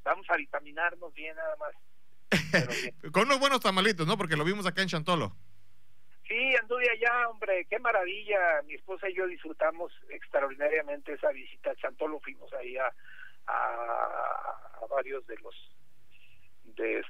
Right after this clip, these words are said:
Speaker 1: fuimos a San Vicente, fuimos a, a Panquián, fuimos a Tamuín, en fin, lo disfrutamos mucho. Es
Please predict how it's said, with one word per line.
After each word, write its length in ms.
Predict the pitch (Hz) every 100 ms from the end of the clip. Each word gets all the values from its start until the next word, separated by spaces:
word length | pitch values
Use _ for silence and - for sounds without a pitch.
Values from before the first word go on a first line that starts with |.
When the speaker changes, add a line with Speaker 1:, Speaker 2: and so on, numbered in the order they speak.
| - -
Speaker 1:
fuimos 200 | 139 113
a 60 | 104
San 200 | 110 110
Vicente, 800 | 120 120 165 180 170 - 131 120
fuimos 320 | 131 123 123 117
a, 40 |
a 760 | 113 107 - - 107 104 - - -
Panquián, 640 | - 113 - 147 175 170 -
fuimos 260 | 131 - 117
a 60 |
Tamuín, 520 | - - - 156 160 156 - - -
en 100 | 151
fin, 260 | 175 196 165 - - - -
lo 140 | 143 160
disfrutamos 500 | 151 - 170 170 156
mucho. 280 | 135 - - -
Es 220 | 151 156